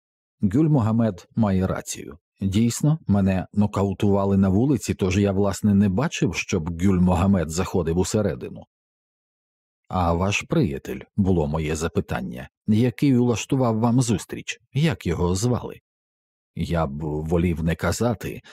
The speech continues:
це людина, для якої приватність понад усе.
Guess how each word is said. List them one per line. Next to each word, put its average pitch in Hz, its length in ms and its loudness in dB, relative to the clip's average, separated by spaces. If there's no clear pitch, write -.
це 107 180 0
людина, 101 400 4
для 87 120 0
якої 95 380 2
приватність 98 640 0
понад 90 320 0
усе. 110 300 -2